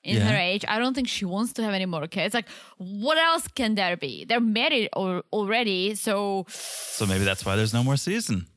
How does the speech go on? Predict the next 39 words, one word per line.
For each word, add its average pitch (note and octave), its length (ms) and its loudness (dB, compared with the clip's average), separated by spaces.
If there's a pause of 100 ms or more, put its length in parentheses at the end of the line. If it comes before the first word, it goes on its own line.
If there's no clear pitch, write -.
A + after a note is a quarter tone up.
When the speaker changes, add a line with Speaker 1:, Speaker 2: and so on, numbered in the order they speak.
(480)
Speaker 1:
But F#4 200 -2
then E4 200 0
her F#4 120 2 (100)
and G#4 100 -4
Stacy F#4+ 580 -2
can C#4+ 260 0
bring A#3 200 2
the G#3 100 0
drama F3+ 640 0
and B3 100 2
have C#4+ 180 0
Georgie C#4+ 520 0
and D#4 160 -4
Florian D#4+ 500 0
as A#3 240 -2
the C4+ 240 0
accessory. A#3 960 -2 (100)
Speaker 2:
Well, E2 360 -4
let's - 140 -8
cross G2+ 280 -2
our F#2 60 -6
fingers D#2 480 -8
and E2+ 100 -6 (560)
Speaker 1:
I A3+ 100 -2
hope B3 240 -2
so. G#3 140 -2
I D4+ 160 4
want A4+ 240 2 (240)
them G4 80 0
to C#4 220 0
do C4+ 220 0
something B3+ 420 0
crazy A#3 500 0
and A#3+ 200 -2 (460)
for A#3+ 120 0
us A3+ 220 0
to A#3 140 -4
watch A3 360 -2
it. F#4+ 240 -4